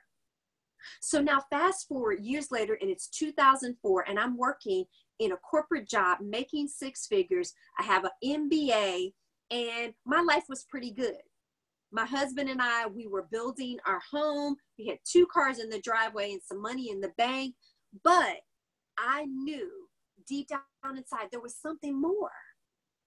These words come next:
that that wasn't the fullness of my path. But the only problem was I didn't really know what that path was. So in my thirties, I'm going through this midlife crisis. And I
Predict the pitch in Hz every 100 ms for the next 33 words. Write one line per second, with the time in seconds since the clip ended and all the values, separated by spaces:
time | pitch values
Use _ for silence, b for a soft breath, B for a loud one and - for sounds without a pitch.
0 | _ _ _ 240 - 302 320 269 277 311
1 | 269 247 208 220 - 254 262 247 240 -
2 | 214 190 208 214 220 - 202 - - -
3 | _ _ _ _ _ _ - 262 - 285
4 | 294 - 453 571 392 269 247 247 - 269
5 | 359 277 285 277 277 277 240 - 294 247
6 | - 240 302 262 208 - - - - -
7 | - _ _ _ - 311 254 220 _ -
8 | 294 330 320 330 - 349 381 294 240 233
9 | 233 - 247 285 294 285 277 262 226 240
10 | 240 247 262 240 226 - - 320 349 -
11 | - - - - - - - _ _ -
12 | _ _ _ _ 262 262 247 247 247 -
13 | _ _ _ _ 262